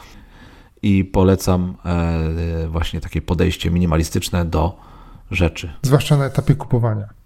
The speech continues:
Speaker 1: <laughs> Tak.
Speaker 2: Żeby potem nie mieć problemu, e, z wyrzucaniem, czy z takim poczuciem, że nie wyrzucę tego, czy wyrzucić to, wydałem tyle pieniędzy, to, to lepiej zastanowić się dwa razy, jak mamy coś kupić. I tutaj myślę, że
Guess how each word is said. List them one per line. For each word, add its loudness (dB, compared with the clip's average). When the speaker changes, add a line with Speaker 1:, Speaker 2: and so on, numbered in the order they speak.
Speaker 1:
<laughs> 0
Tak. -12
Speaker 2:
Żeby -2
potem -2
nie -2
mieć -4
problemu, 0
e, -2
z -2
wyrzucaniem, -2
czy -6
z -6
takim 0
poczuciem, 0
że -2
nie 6
wyrzucę 0
tego, -2
czy -2
wyrzucić -2
to, 0
wydałem -2
tyle 0
pieniędzy, 0
to, 2
to 4
lepiej 2
zastanowić -2
się 0
dwa 0
razy, 0
jak -2
mamy 2
coś 0
kupić. -4
I 6
tutaj 2
myślę, 2
że 0